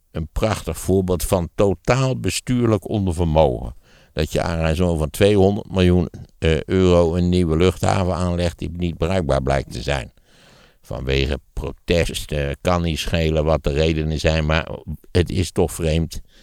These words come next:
dat dat ding daar ligt voor tweehonderd miljoen en niet gebruikt wordt. Al zou je misschien ook, als je personeel vraagt, ook merken dat er geen personeel te krijgen is. Het moet er natuurlijk, eh, maar waar we gebleven, Boston.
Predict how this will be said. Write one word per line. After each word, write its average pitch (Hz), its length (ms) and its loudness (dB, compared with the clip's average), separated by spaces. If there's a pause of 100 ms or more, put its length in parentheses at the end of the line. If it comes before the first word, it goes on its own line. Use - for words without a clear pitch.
(140)
dat 82 200 -6
dat 73 140 -2
ding 80 240 0
daar 71 180 0
ligt 78 280 -2
voor 78 140 -4
tweehonderd 85 600 0
miljoen 78 340 -2
en 73 120 -4
niet 71 160 -6
gebruikt 104 480 0
wordt. 67 340 -4 (600)
Al 71 220 -6
zou 69 220 -4
je 73 80 -8
misschien - 440 -8
ook, - 360 -10
als 58 160 -12
je 67 180 -10
personeel 67 540 -6
vraagt, 67 380 -8
ook 69 260 -10
merken 71 420 -4
dat 69 200 -6
er - 80 -10
geen 71 200 -10
personeel 67 560 -8
te - 120 -16
krijgen - 460 -8
is. - 160 -18 (680)
Het - 160 -8
moet 180 220 -6
er 147 60 -4
natuurlijk, 117 400 -4
eh, 90 400 -4 (120)
maar 92 200 0
waar 85 280 4
we 76 80 2
gebleven, 69 460 0
Boston. - 480 -2